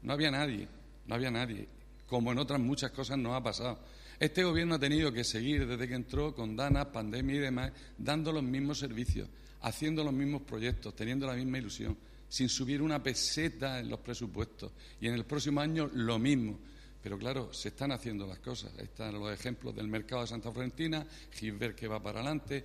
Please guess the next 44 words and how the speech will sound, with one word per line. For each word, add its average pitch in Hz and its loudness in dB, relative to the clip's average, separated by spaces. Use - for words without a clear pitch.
los 117 2
aseos 139 0
que 107 -8
se 104 -4
van 107 -2
a 113 0
instalar, 120 -4
que 110 -2
su 113 -2
pregunta, 135 2
pero 104 2
ya 110 2
este 117 -2
mes, 127 0
porque - -6
están 117 -4
pedidos 127 0
hechos, 151 -4
esperábamos 120 -4
el 101 -8
tema 113 -2
del 120 0
presupuesto, 120 -2
eh, 107 -6
para 101 -6
el, 95 -8
el - -8
superávit 110 -2
ese 110 -6
que 101 -6
hay 113 -4
de, 107 -6
de 120 0
Hidrogea, 131 0
y - -8
se 104 0
van 117 4
a 127 2
instalar 131 0
de 120 -2
un 127 2
momento 113 0
a 104 0
otro. 117 -6